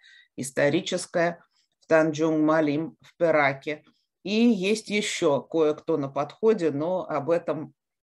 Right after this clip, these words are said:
э, еще скажем отдельно. А вот в научной, именно научной области очень важно, что в процессе, э, переговоров, обсуждения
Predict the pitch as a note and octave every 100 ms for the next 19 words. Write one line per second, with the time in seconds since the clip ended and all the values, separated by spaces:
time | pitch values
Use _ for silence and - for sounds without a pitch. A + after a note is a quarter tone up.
0 | _ _ - D#3 D3 C#3+ C#3+ C3+ C3 C3+
1 | C3+ - D3 D3 - C#3+ - D#3 D3+ C#3+
2 | C#3 C#3 C#3 F#3+ B3 G#3 C3 - _ _
3 | - E3 D#3 D3+ D#3+ E3 E3 A3+ A#3+ -
4 | D#3+ D#3+ E3 D3+ D3 D3 D3+ D#3 D#3+ C#3+
5 | - D3+ D3 G#3+ G#3 F#3 - F3 F3 -
6 | - _ - F3+ F#3 - D3+ D#3 F3+ G3+
7 | G#3 F3 - - D#3 D3 C#3+ C#3+ - E3
8 | D#3+ D#3+ E3+ D#3 D3+ - C#3+ C#3 C3+ D3
9 | C#3+ C3 B2+ A2+ A#2+ C#3 D#3+ D3+ C3+ C#3+
10 | C#3+ G#3 G#3+ G#3 - C#3 - C#3 C3+ F#3+
11 | G#3+ G3+ G3+